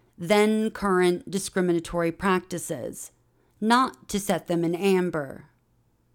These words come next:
And as to election rules common now,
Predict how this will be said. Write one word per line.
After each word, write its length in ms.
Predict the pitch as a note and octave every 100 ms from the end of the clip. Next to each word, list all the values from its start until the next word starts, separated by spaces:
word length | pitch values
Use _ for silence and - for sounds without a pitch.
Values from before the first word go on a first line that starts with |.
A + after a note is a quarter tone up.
| _ _ _ _ _ _ _ _ _
And 180 | - A#3+ A3
as 400 | A#3+ C#4 D4+ -
to 360 | C#4 A#3+ A3+ G#3+
election 500 | G#3+ G3 G3 G#3 G3
rules 440 | F#3 F3 E3+ E3
common 420 | - F3+ E3 D#3+
now, 540 | E3 G3 G3 D#3+ D#3